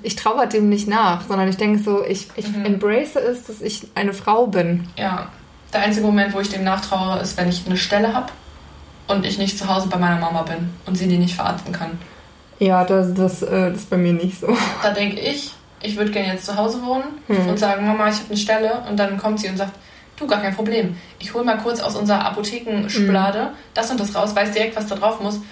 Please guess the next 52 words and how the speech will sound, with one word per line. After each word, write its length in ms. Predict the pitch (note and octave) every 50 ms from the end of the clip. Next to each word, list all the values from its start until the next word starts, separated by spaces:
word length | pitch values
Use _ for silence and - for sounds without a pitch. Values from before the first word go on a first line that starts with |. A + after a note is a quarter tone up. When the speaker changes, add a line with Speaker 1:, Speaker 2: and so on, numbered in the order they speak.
| - - - -
Speaker 2:
Und 60 | G#3+
dann 120 | G#3+ G#3 -
achtet 260 | - - - A#3 G#3
sie 80 | G#3+ G3+
auch 40 | G#3
darauf, 260 | G#3+ F#3+ F#3+ G3 G3+
dass 160 | - G3+ G3 -
ich 80 | -
das 160 | - - -
regelmäßig 420 | G#3 G#3+ G#3 G#3 G3+ G3 G3 - -
da 80 | -
drauf 260 | F3+ - F3+ F#3 F#3+ -
machen 180 | F3 F3 - -
muss. 140 | - G#3 G3+
Speaker 1:
Hm. 220 | G3 F#3+ F#3+ G3 - - - -
Nee, 160 | G#3+ G3+ G3+
das 100 | G3 F#3+
ist 80 | - -
bei 80 | G3+ G3
mir 120 | G3 F#3+
nicht. 300 | F#3+ F#3+ G3+ F#3 - - - - - -
Speaker 2:
Ja. 680 | - - - - - - - - - - - - - G#3+
Speaker 1:
Aber 260 | F#3+ F#3+ F#3 F#3 F#3+ G3 F#3+ -
es, 140 | - C4+ G#3 - -
it's 200 | A3 A3 A3 - -
cute, 280 | - A#3+ A3+ G#3 G#3+ -
Emily. 340 | F#3+ F#3 F3+ F#3 F#3 F#3+ F#3+ - - - - -
Speaker 2:
Ja. 240 | G#3 G#3 G3+ F#3+ F3 F3 - -
Speaker 1:
Hast 160 | A#3+ A#3 -
du 40 | C#4
noch 180 | A3 G3+ F#3+ -
was 140 | G3+ F#3+ -
Letztes 400 | F#3+ F#3+ F#3+ - - - - -
oder 180 | G#3 G3+ F#3+
war's 240 | F#3 F#3 F#3 F#3 - G#3+
Speaker 2:
Ja, 60 | A3
Speaker 1:
das? 80 | G#3+ A3
Speaker 2:
ich 20 | A#3
hab 60 | A3
noch 120 | A3 G#3+ -
zwei 180 | - G#3+ G#3+
Sachen, 160 | G#3+ A#3 A3
aber 40 | G#3 G3
Speaker 1:
Okay. 60 | F#3 F3
Speaker 2:
die 60 | F#3+
sind 120 | G3+ G3 G3+
jetzt 160 | G3+ G3 -
richtig 200 | - - - -
out 100 | - F3
of 100 | F3 -
context. 580 | - F#3+ F#3+ F#3+ F#3 E3+ E3+ E3+ - - - - - - - - - -
Speaker 1:
Hm. 300 | - E4 D#4+ A#3+ G#3 G#3+